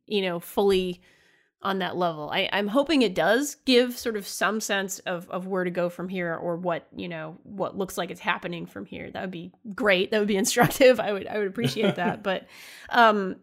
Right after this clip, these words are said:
Speaker 1: you know, I don't know if, if Lowry has the answers. I think it's just, I think it's just something everybody <laughs> should read, you know? I think it's just
Speaker 2: Yeah.
Speaker 1: something everybody should know about. And, and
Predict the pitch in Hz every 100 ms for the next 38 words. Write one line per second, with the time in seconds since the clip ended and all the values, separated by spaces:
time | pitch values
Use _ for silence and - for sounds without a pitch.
0 | - 262 233 202 185 214 226 214 208 196
1 | 190 - 196 180 202 196 202 190 185 180
2 | - 175 175 175 175 - - 190 202 190
3 | 190 175 185 170 - - _ _ _ _
4 | _ _ _ _ _ _ _ _ _ _
5 | _ 233 220 226 190 202 - 196 196 165
6 | 180 185 175 185 - 202 214 185 180 180
7 | _ - 220 185 196 202 214 185 139 202
8 | 190 196 190 175 185 190 185 - 190 190
9 | 180 175 170 160 160 - 170 165 - 185
10 | 165 170